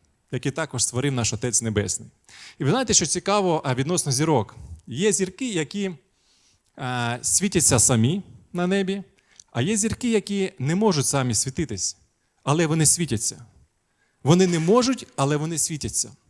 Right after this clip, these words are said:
І давайте ми з вами трошки розберемо. Е, тут мало бути, знаєте, наша сонячна система, там наша Земля. Е, ну, колись так і буде.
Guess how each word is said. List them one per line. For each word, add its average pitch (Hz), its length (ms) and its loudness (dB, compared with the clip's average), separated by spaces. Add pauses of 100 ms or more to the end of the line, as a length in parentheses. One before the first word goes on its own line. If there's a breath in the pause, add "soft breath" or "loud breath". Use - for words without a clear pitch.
(320 loud breath)
І - 20 -8
давайте 226 320 0
ми 175 80 2
з 143 60 2
вами 156 260 2
трошки 143 340 -2
розберемо. 147 520 -2 (840)
Е, 110 280 -8
тут 156 140 -8
мало 131 240 0
бути, 110 240 0
знаєте, 113 320 6
наша 120 280 4
сонячна 120 400 2
система, 170 560 0
там 117 200 -4
наша 117 260 -2
Земля. 139 440 -4 (280 loud breath)
Е, 120 240 2
ну, 170 120 -2
колись 143 300 4
так - 200 -2
і 131 60 -2
буде. 113 320 -6